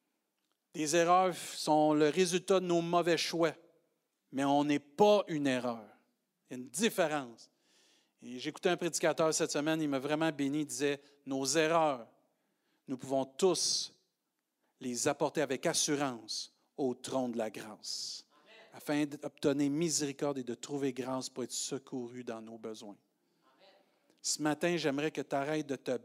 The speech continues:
Speaker 1: battre sur la tête ou dans ton cœur à cause de tes erreurs. Ramène-les au trône de la grâce.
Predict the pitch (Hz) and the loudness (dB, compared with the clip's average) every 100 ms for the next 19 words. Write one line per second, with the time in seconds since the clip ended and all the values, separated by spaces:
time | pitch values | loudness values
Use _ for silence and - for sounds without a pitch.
0 | _ - 165 147 _ - - _ _ _ | _ -2 -2 -4 _ -20 -20 _ _ _
1 | _ _ _ _ _ _ - 135 117 117 | _ _ _ _ _ _ -10 -8 -4 -4
2 | 117 156 156 151 139 - - 123 120 120 | -2 0 0 -2 -8 -20 -20 -10 -8 -4
3 | 120 120 139 135 139 135 131 _ _ _ | -6 -4 -2 0 -2 -6 -14 _ _ _
4 | _ - 120 - 127 117 117 113 104 110 | _ -14 -10 -2 -2 -2 -6 -8 -12 -12
5 | 104 107 123 _ _ _ _ _ _ _ | -14 -18 _ _ _ _ _ _ _ _
6 | _ _ _ _ _ - 135 139 143 131 | _ _ _ _ _ -12 -6 -2 0 0
7 | 127 131 123 120 123 117 117 113 117 131 | -2 -2 -4 -6 -8 -6 -6 -8 -10 -14
8 | 110 - - - | -14 -14 -12 -14